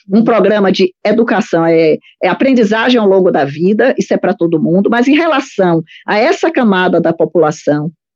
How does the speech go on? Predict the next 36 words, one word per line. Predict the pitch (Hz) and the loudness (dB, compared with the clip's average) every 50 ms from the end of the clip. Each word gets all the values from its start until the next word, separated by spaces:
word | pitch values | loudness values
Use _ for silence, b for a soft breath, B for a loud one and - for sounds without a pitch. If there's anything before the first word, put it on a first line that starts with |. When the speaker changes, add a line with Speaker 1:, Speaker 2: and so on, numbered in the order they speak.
| _ | _
Speaker 1:
que | - 269 - | -2 -2 0
teve | 269 247 247 240 226 | 2 0 2 2 2
uma | 220 208 | 2 0
infância | 208 - - 202 196 196 190 185 - - 165 | 0 0 -2 0 0 0 0 0 0 -2 -2
sem | 165 - 196 190 | -2 0 -2 -2
escola, | 190 - - - 220 185 185 180 180 175 175 | -2 -4 -4 -2 0 0 2 2 2 4 4
uma | 175 180 | 4 2
infância | 214 - - 202 196 - 214 | 2 2 0 0 0 0 0
no | 190 185 170 | 0 0 0
campo | - - 185 185 - _ | 0 0 0 0 -2 _
trabalhando, | - 180 175 175 175 165 165 170 180 180 175 170 165 | -4 -4 -2 -2 0 0 2 2 2 2 2 2 2
na | 170 185 190 | 2 0 0
cidade | 233 - 233 - - 196 180 180 175 180 - _ | 0 -2 -2 -2 0 -2 0 0 -2 -4 -4 _
trabalhando, | 208 185 180 180 185 180 170 180 180 170 165 156 151 B B B B B B | -4 -2 0 2 2 2 2 2 2 2 0 -2 -4 B B B B B B
é, | 185 196 190 | -2 0 0
em | 202 | 0
serviços | 254 - - 214 180 202 214 - 180 | 0 0 0 2 2 0 2 2 2
gerais, | 190 180 170 165 170 185 185 180 170 185 | 2 2 2 2 0 0 0 0 0 0
em | 180 | 0
casa | - - 180 185 180 | -2 0 0 0 0
de | 196 196 | -2 -2
família, | - - 170 165 165 185 202 190 180 175 | -4 -2 0 2 2 4 4 4 4 4
em | 170 175 | 4 2
oficina, | 180 180 - 185 165 - - - 208 214 202 196 170 175 B B B B | 2 2 0 -2 -4 -4 -2 0 2 2 4 2 2 0 B B B B
na | 233 208 202 | -2 0 2
época | 208 220 226 226 233 220 | 2 0 0 0 0 -2
que | 220 247 | 0 -2
o | 214 | -2
trabalho | - 226 196 185 175 180 180 180 180 165 | 0 -2 -2 -2 -2 0 2 2 2 2
da | 170 196 | 0 0
criança | 196 - 208 190 175 175 180 - 190 | 0 0 2 2 2 2 2 0 0
era | 170 170 | -2 0
considerado | - 175 175 - - 190 180 165 160 156 156 123 131 | 0 -2 -4 -2 -2 -2 0 0 0 0 -2 -2 -2
natural, | 156 156 156 - 160 156 151 165 190 226 233 220 B B B B B B | -4 -4 -2 -2 0 0 0 0 0 0 0 -2 B B B B B B
essas | - 240 339 - 453 440 - | -2 -2 -2 0 -2 -4 -2
pessoas | - 285 262 - - - 196 175 175 180 180 196 | -2 -2 -2 -2 -2 -2 0 2 2 2 2 0